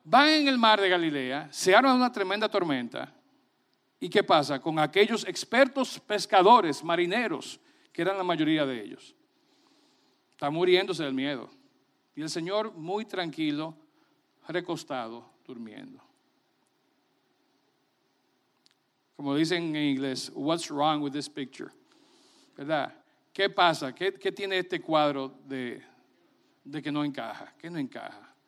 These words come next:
¿Verdad? ¿Qué no encaja? Vamos a leer, oh, se repitió esto. Vamos a leer este pasaje que está en Mateo. Lo pueden buscar en su Biblia, pero si no va a estar proyectado aquí. Mateo ocho, veinticinco y veintiséis,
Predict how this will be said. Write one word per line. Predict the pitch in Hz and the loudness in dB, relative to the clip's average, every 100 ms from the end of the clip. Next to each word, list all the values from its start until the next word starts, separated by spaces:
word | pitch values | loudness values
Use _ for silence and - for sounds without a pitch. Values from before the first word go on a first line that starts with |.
| _ _ _ - | _ _ _ -18
¿Verdad? | 143 170 170 - | -8 -6 -6 -12
¿Qué | - | -10
no | 165 | -8
encaja? | 131 117 107 _ _ | -8 -10 -16 _ _
Vamos | 165 208 240 | 2 6 6
a | |
leer, | 240 208 214 214 - - - - _ - | 6 4 2 -2 -14 -20 -20 -20 _ -20
oh, | 151 | -16
se | 131 | -14
repitió | 120 113 110 | -14 -16 -18
esto. | 101 - _ _ _ _ - | -20 -20 _ _ _ _ -10
Vamos | 202 247 | 4 6
a | |
leer | 247 226 233 226 | 8 6 4 2
este | 208 208 214 | 2 2 4
pasaje | 190 170 175 160 | 4 6 6 6
que | |
está | 151 175 | 0 -4
en | 185 | -2
Mateo. | 175 160 151 | -2 -2 -4
Lo | 151 | -4
pueden | 147 180 | -6 -4
buscar | 190 190 196 | -4 -2 -2
en | |
su | 185 | 0
Biblia, | 185 208 208 | 0 0 -2
pero | 180 | -4
si | - 156 | -6 -6
no | 170 | -4
va | |
a | 165 | -4
estar | 170 160 | -4 -8
proyectado | 160 147 151 151 | -8 -6 -6 -6
aquí. | 143 139 | -6 -4
Mateo | 139 135 214 233 | -4 -2 2 6
ocho, | 226 240 214 | 6 6 2
veinticinco | 208 175 170 - 220 220 | 0 -2 -6 -6 -8 -4
y | |
veintiséis, | 190 180 160 - 139 131 - | -4 -4 -6 -6 -6 -6 -10